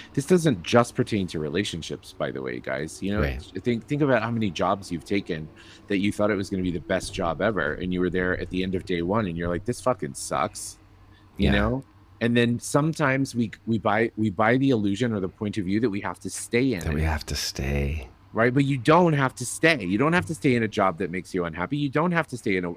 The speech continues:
Speaker 1: a, a
Speaker 2: Mm.
Speaker 1: marriage or a relationship that is not fulfilling to you.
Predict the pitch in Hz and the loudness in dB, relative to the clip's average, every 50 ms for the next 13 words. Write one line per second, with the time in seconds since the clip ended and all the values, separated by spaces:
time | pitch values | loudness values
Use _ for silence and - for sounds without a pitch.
0 | - - 90 90 76 55 69 90 87 - - 95 98 101 113 120 123 117 104 101 | -6 -6 -4 -4 -4 -4 -4 -4 -2 -2 0 0 2 4 6 6 6 6 4 2
1 | - - 95 92 90 92 90 101 104 107 - 139 135 - - - - - - - | 0 -2 -2 -2 -2 -2 0 -2 -2 -2 -4 -4 -2 0 0 0 -2 -4 -14 -20
2 | - - - - 113 113 117 107 113 117 117 - - - 101 - - - 110 110 | -20 -8 -2 0 0 0 2 2 2 0 0 0 -4 -14 -18 -8 -2 0 2 2
3 | 135 151 156 - - 110 101 95 95 107 139 170 | 2 2 0 -2 -2 0 2 2 2 2 0 0